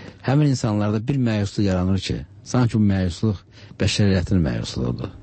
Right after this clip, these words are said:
Və bu məsələlər yəqin ki, bəlkə də uşaqlıqdan mənim diqqətimi çox cəlb etdiyindən, e, yəqin ki, o vaxt kosmonavt olmaq istəmişəm. Ancaq ki, o vaxt Azərbaycanın kosmonavt olması mümkün deyildi. Bunu mən başa düşürdüm və mən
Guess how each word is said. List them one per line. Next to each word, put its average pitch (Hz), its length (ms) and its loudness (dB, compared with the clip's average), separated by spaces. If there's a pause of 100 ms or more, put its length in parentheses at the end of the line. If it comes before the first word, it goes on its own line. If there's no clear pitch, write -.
Və - 140 0
bu 233 80 6
məsələlər 117 600 0 (200)
yəqin 113 360 -2
ki, 104 120 -4
bəlkə 104 260 0
də 92 140 2 (380)
uşaqlıqdan 101 640 2 (480)
mənim 95 400 4
diqqətimi 90 420 -2
çox 90 200 -2
cəlb 80 280 0
etdiyindən, 76 560 0 (380)
e, - 120 0 (540)
yəqin 85 320 2
ki, - 200 -4 (120)
o 85 180 0
vaxt 71 200 -2
kosmonavt - 440 -2
olmaq 67 300 2
istəmişəm. 64 520 0 (640)
Ancaq 82 300 4
ki, - 80 0
o 85 80 2
vaxt - 160 -4
Azərbaycanın 80 580 0
kosmonavt 76 500 -2
olması 65 420 0
mümkün 69 400 0
deyildi. 64 420 -2 (600)
Bunu 85 200 6
mən 80 120 0
başa 80 240 -2
düşürdüm 85 500 0 (800)
və 82 180 4
mən 76 240 2